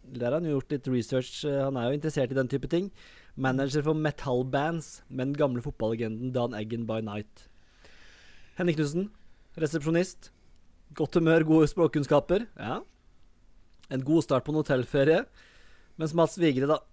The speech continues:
sier han er farmasøyt, kler uniformen. Det kan vi være enig i. Rolig, nøyaktig, pliktoppfyllende. Rolig ansiktsust-, ansiktsuttrykk. Ans-,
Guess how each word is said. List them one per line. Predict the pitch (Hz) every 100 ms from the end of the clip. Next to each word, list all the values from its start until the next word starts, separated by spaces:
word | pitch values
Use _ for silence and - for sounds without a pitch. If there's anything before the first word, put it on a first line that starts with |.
| - -
sier | 156 135
han | 135
er | 139
farmasøyt, | 156 143 147 - 127 -
kler | - 143 143
uniformen. | 151 147 131 131 185 151
Det | 143 160
kan | - 180
vi |
være | 180 151
enig | 180
i. | 269 - - - - 143
Rolig, | 160 185 151 190
nøyaktig, | 185 156 - 185
pliktoppfyllende. | 151 135 151 156 143 160 220 - - - - -
Rolig | 180 151 151
ansiktsust-, | 135 117 104 117 - - -
ansiktsuttrykk. | 165 147 - 120 - 113 127 123 113 - - - - -
Ans-, | 139 110